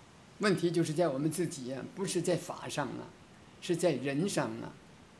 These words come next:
所以我们自己啊，知道这个道理以后啊，大家要好好把握时间。这七天呢，很快就过去了。今天呢，第五天呢，已过一半。啊，这个时间就是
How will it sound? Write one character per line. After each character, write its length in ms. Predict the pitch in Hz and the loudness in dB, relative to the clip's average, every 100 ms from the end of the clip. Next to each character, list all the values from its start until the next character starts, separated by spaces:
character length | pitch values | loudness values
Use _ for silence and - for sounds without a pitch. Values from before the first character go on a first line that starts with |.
| - - - - - - - - - | -20 -20 -20 -20 -20 -20 -20 -20 -12
所 120 | - 175 | 4 6
以 60 | |
我 140 | 151 135 | 6 4
们 120 | 147 | 2
自 220 | 143 165 | 4 2
己 220 | - 131 | 2 -2
啊， 120 | 127 120 | -2 -2
知 160 | 165 | 0
道 100 | 165 | 2
这 120 | 165 | 0
个 100 | 143 | -2
道 220 | 143 160 131 | 2 2 2
理 160 | 135 123 | -2 -6
以 60 | |
后 280 | 123 135 117 | -4 -4 -4
啊， 120 | 117 - - - - | -6 -12 -20 -20 -4
大 160 | 160 123 | -2 -2
家 160 | 123 | -2
要 180 | 120 131 | -2 -6
好 160 | 131 135 | -6 -6
好 160 | - | -4
把 240 | 127 120 120 | -4 -4 -6
握 140 | 127 | -6
时 200 | - - | -6 -8
间。 280 | - 117 117 123 - - - | -6 -6 -6 -12 -18 -20 -8
这 140 | 143 131 | -4 -4
七 240 | - 147 | -2 -2
天 260 | 131 123 117 | 0 -2 -4
呢， 80 | |
很 180 | 113 127 | -4 -6
快 160 | 123 147 | -2 -2
就 140 | 120 | -2
过 180 | 127 135 | -6 -6
去 140 | 131 | -4
了。 100 | 123 123 | -6 -2
今 200 | 156 139 | 0 0
天 220 | 139 131 | 0 -2
呢， 80 | 131 - - - - - - - - | -4 -8 -16 -20 -20 -20 -20 -20 4
第 100 | 170 | 4
五 200 | 131 123 | 4 -2
天 280 | 143 135 123 | 0 0 0
呢， 120 | 123 127 | -4 -4
已 140 | 143 | -4
过 200 | 143 147 | 0 0
一 140 | 123 | 0
半。 240 | 123 156 123 - - _ _ _ _ - - - - | 0 0 0 -8 -18 _ _ _ _ -20 -20 -20 -14
啊， 160 | 120 113 113 - - - - | -12 -12 -14 -20 -20 -20 -8
这 100 | - | 0
个 80 | 156 | 0
时 260 | - - 170 | 4 4 4
间 240 | 135 131 | 2 0
就 160 | 143 139 | 0 -2
是 220 | 147 | -4